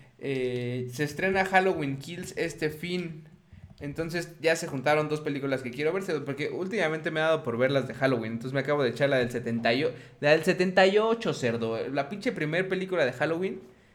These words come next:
set-, el mil novecientos setenta y ocho, cerdo, con obviamente Jamie Lee Curtis y este pendejo. Este,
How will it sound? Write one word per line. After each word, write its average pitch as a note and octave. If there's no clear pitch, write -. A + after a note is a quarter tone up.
set-, C#3
el C#3+
mil F#3
novecientos E3
setenta A2+
y A2
ocho, G#2+
cerdo, -
con G2
obviamente A2
Jamie G#2+
Lee G#2
Curtis C3+
y A2+
este A2
pendejo. A2+
Este, A2